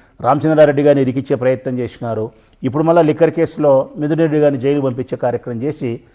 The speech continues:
సఫలీకృతుడైనాడు. అంటే, ఈ సంవత్సర కాలంలో ఆయన సాధించింది ఏంది అంటే గన,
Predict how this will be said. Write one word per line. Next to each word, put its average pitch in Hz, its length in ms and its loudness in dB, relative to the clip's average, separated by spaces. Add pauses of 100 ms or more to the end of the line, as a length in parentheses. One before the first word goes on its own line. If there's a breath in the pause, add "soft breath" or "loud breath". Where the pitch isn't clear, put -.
(180 soft breath)
సఫలీకృతుడైనాడు. 131 1000 -6 (260)
అంటే, 123 220 -4 (640 soft breath)
ఈ 104 120 -10
సంవత్సర 135 380 -4
కాలంలో 160 380 4
ఆయన 156 140 6
సాధించింది 139 600 -2
ఏంది 139 260 -2
అంటే 120 220 -4
గన, 113 180 -6